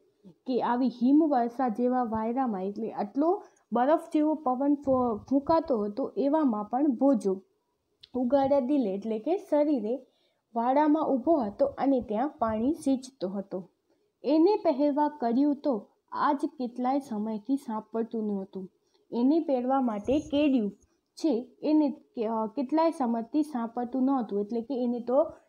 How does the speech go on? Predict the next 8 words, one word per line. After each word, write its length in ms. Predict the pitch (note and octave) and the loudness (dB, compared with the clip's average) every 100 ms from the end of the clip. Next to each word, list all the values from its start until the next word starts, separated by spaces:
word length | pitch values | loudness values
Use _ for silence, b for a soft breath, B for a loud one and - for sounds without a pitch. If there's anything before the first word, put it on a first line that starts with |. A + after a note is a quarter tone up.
| _ | _
કેટલાય 380 | C4+ C#4 D4+ D#4 | -8 -2 0 0
સમયથી 640 | D#4+ C4 A#3+ A3 G#3 B3+ | 0 -4 -4 -6 -4 -4
કડિયું 360 | D4+ B3 A#3 D4+ | -2 -2 0 0
પહેરવા 400 | D4 A#3+ A#3+ A#3+ | 0 -2 0 -2
પણ 240 | A#3 C#4+ G#4 | -2 -4 -2
મળ્યું 340 | D4+ A#3 A3+ A3+ | 0 2 4 2
ન 60 | |
હતું. 460 | G#3+ F#3+ G3 G3 F3+ | 0 -4 -6 -8 -8